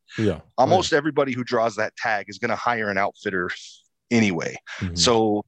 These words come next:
Speaker 2: I don't know that you need that ten percent outfitter set aside to help the outfitters when it comes to bighorn sheep. If you're spending three thousand dollars to apply,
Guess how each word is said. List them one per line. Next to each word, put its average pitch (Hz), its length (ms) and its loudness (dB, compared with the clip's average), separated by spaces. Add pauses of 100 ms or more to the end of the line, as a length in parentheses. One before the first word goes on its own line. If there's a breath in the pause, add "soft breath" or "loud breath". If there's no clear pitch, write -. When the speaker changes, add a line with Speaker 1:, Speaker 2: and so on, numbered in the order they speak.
(280)
Speaker 2:
I 143 80 2
don't 139 180 -6
know 120 160 2
that 110 160 -4
you 107 100 -2
need 117 260 4
that 98 200 0
ten 117 160 0
percent 104 320 -2
outfitter 98 380 -2
set 110 240 0
aside 98 340 0
to 101 60 -10
help 104 240 0
the 98 100 2
outfitters 101 460 -2
when 95 100 -4
it 82 80 -8
comes 104 220 -2
to 98 100 -8
bighorn 90 380 0
sheep. 92 360 -2
If 85 140 -6
you're 127 80 2
spending 120 320 2
three 123 180 -2
thousand 104 360 0
dollars 104 340 0
to 98 140 -6
apply, 110 460 2